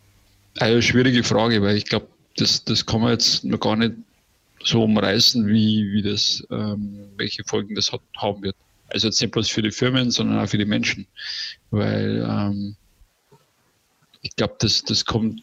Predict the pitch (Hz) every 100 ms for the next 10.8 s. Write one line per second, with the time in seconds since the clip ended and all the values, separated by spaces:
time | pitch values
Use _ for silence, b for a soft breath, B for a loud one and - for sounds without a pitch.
0 | _ 117 107 113 107 107 104 - _ _
1 | _ _ - 104 98 110 110 101 - -
2 | 113 - 120 104 101 107 95 98 110 107
3 | 101 104 120 113 113 113 113 104 107 113
4 | - 120 113 120 120 123 123 - 110 110
5 | 110 117 107 110 - 107 - - 113 -
6 | - - - - - - - 120 117 120
7 | - 117 117 - B B B B B -
8 | - 110 104 101 107 123 - _ _ _
9 | _ _ - 110 104 110 104 113 120 113
10 | 110 110 117 110 - - -